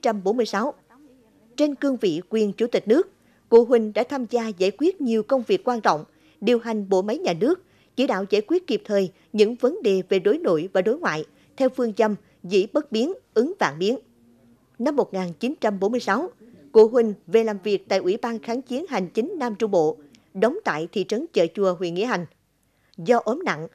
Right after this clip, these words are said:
và tuổi cao sức yếu, cụ đã trút hơi thở cuối cùng vào ngày hai mươi mốt tháng tư năm một nghìn chín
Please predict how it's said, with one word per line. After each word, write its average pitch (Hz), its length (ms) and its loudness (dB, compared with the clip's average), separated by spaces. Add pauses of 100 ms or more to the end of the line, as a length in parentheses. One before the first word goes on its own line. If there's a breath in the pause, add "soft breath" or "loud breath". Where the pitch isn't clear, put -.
(160 soft breath)
và 220 200 2
tuổi 190 240 0
cao 202 240 -6
sức 240 160 -4
yếu, 226 240 -2 (500)
cụ 202 200 6
đã 208 200 0
trút 359 160 2
hơi 247 240 0
thở 190 200 -2
cuối 285 200 -2
cùng 190 240 2 (320 soft breath)
vào 226 180 4
ngày 214 300 -2
hai 254 120 -4
mươi 233 120 -2
mốt 269 260 0
tháng 320 180 -8
tư 233 220 2 (280 soft breath)
năm 277 140 -2
một 190 180 -4
nghìn 180 200 -6
chín 277 240 -6